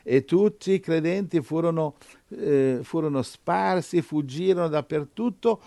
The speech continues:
e dice, ovunque andavano portavano il Vangelo. Finalmente han capito. E, e,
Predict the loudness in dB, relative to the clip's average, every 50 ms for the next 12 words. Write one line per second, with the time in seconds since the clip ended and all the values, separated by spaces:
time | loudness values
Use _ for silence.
0 | -20 _ _ -4 -4 -2 0 0 0 2 2 2 2 4 2 0 0 0 0 0
1 | 0 2 2 4 4 4 4 2 2 2 2 2 2 0 0 -4 _ _ _ 0
2 | 0 0 0 -2 _ -6 -6 -6 -4 -6 -6 -8 -8 -8 -8 -8 -10 -10 -10 -10
3 | -12 -12 -14 -14 -16 -18 -20 -20 -20 -20 _ _ _ _ _ _ _ _ _ _
4 | _ _ _ 0 4 4 6 6 6 4 4 4 4 4 4 2 2 2 4 4
5 | 4 4 2 2 0 2 2 2 2 2 2 0 2 2 2 2 2 2 2 2
6 | 2 0 -2 -6 -8 -8 -8 -14 -18 -20 _ _ _ -20 -20 -20 -20 _ -20 -20
7 | _ _ _ _ _ _ _ _ _ _ _ _ _ _ _ -8 -6 -6 -4 -4
8 | -4 -4